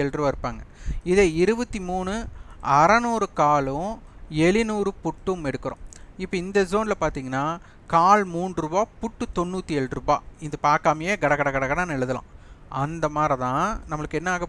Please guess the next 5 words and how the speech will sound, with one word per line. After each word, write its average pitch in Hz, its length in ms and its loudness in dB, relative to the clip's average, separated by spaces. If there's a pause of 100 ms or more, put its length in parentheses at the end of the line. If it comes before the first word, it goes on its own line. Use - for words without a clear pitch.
போகுது? 147 220 -2 (480)
ஆப்ஷன்ஸோட 165 440 -4 (100)
பிரீமியம் 165 440 -6 (500)
முடிய 135 260 -2 (140)
போகுது. 120 460 -6